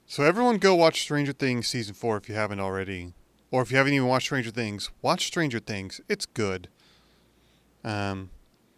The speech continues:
I'd say season one, good. Season two, yeah,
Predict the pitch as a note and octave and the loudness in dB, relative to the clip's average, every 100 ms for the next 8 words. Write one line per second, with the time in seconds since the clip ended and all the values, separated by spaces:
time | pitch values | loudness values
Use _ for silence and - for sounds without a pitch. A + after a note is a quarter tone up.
0 | _ _ _ _ - D#3+ F#3 E3 - - | _ _ _ _ 4 4 6 4 4 2
1 | A3 G3+ G3 F#3+ G3 G3 G3 G3 - _ | 0 0 0 2 4 2 0 -4 -10 _
2 | _ _ _ _ _ - B2+ A#2 A#2 - | _ _ _ _ _ 2 4 4 0 -8
3 | - _ _ _ _ _ _ _ _ _ | -16 _ _ _ _ _ _ _ _ _
4 | _ _ - - G3 F#3+ F3 G3 F#3+ F#3 | _ _ -8 0 2 2 0 2 4 4
5 | F#3+ F3 _ _ _ _ _ _ _ _ | 2 -4 _ _ _ _ _ _ _ _
6 | _ D#3+ E3 E3+ | _ -10 -6 -4